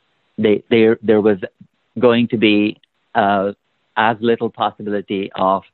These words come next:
you know, relaxing. You, in a, in a risk analyst role, you are constantly thinking,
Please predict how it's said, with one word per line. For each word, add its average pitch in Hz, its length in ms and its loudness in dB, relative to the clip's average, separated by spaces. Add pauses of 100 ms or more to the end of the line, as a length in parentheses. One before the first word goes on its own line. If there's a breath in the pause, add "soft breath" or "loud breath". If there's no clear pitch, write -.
(340 soft breath)
you 113 100 2
know, 104 220 -2
relaxing. 107 960 -2
You, 113 360 -4 (120)
in 113 360 -4
a, 117 200 -6
in 110 120 -2
a 110 100 2
risk 123 220 0
analyst 98 440 0
role, 87 380 -2
you 104 420 0
are 92 340 -2
constantly 113 640 -4
thinking, 90 560 -2